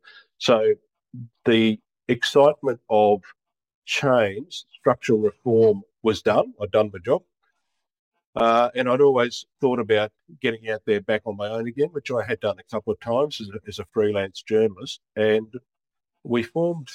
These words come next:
Three Plus, and it was named Three Plus because we were gonna be three working directors plus external consultants when we needed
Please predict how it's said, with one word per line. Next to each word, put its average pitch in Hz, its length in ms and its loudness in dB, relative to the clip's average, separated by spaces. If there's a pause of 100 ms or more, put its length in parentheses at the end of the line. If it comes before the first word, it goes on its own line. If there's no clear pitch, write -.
(120)
Three 120 340 -2
Plus, 110 340 -2
and 113 80 -4
it 117 80 -10
was 123 100 -10
named 151 280 2
Three 110 180 -6
Plus 117 260 -2
because - 40 -18
we 110 60 -6
were 104 80 -10
gonna 110 180 -2
be 101 100 -10
three 131 280 -2
working 110 440 -2
directors 101 640 -10
plus 110 300 -4
external 107 500 -2
consultants 104 560 -4
when 101 140 0
we 101 100 -8
needed 110 320 0